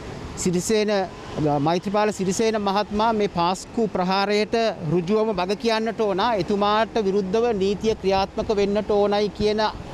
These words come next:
මතේ තමයි එතුමා ඉන්නේ කියන ප්‍රකාශය කළා. ඉතින් ඒක නිසා, අ, ඒ වගේ වගකීමක් දරන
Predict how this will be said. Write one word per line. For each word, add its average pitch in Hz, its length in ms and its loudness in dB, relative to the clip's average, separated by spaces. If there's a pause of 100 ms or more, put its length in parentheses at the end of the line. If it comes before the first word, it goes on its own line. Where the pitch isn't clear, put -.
(340)
මතේ 160 380 2
තමයි 220 300 2
එතුමා 208 320 2
ඉන්නේ 202 320 2
කියන 226 300 0
ප්‍රකාශය 214 540 0
කළා. 175 300 0 (680)
ඉතින් 196 160 2
ඒක 214 100 0
නිසා, 233 480 2 (340)
අ, 143 380 2
ඒ 170 120 2
වගේ 214 520 2
වගකීමක් 196 720 0
දරන 226 300 2